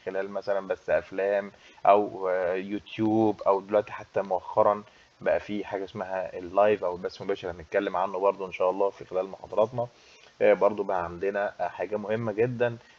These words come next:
دي برضو بنخليها مثلًا زي عن طريق مثلًا نتفليكس، يوتيوب، شاهد، طبعًا كل دول بيعرضوا فيديوهات من خلال أفلام أو إلى آخره. آه، في طبعًا نوع تاني أو شكل تاني من أشكاله، ده ال-،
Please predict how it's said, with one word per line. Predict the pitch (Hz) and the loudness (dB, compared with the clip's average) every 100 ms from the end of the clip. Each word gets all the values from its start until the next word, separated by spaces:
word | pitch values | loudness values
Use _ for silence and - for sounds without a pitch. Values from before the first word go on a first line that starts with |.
| _ | _
دي | 123 127 | -4 6
برضو | 131 127 | 6 6
بنخليها | 127 - 113 123 | 2 0 0 2
مثلًا | 120 120 110 101 | 0 0 0 2
زي | 98 98 | 0 0
عن | 95 92 | -4 -6
طريق | 104 107 | -4 -2
مثلًا | 104 101 104 98 | -2 -4 -6 -6
نتفليكس، | 104 - 107 107 - | -2 2 2 2 -2
يوتيوب، | 92 71 - 113 113 107 | -8 -6 -2 0 2 0
شاهد، | - 107 107 107 - - _ | 4 4 4 0 -6 -20 _
طبعًا | 110 98 | 2 2
كل | 104 110 | 2 2
دول | 107 | 2
بيعرضوا | 104 95 92 101 | 2 2 2 -2
فيديوهات | 95 90 95 98 | -8 -2 0 0
من | 95 87 | -4 -6
خلال | 92 95 - | -2 -2 -2
أفلام | - 95 95 95 | -4 0 0 0
أو | 101 92 - | 0 -2 -2
إلى | 95 | -4
آخره. | 87 87 - _ - - - - 98 | -4 -8 -18 _ -20 -20 -20 -8 2
آه، | 101 98 | 4 4
في | - 123 | 2 2
طبعًا | 151 151 143 | 6 6 6
نوع | 131 151 | 6 4
تاني | 139 147 147 | 4 4 4
أو | 98 | 2
شكل | - 135 120 | 0 -2 -2
تاني | 139 143 | 0 0
من | 120 | -2
أشكاله، | 98 - 131 110 | -4 0 0 2
ده | 127 | 0
ال-، | 113 | 0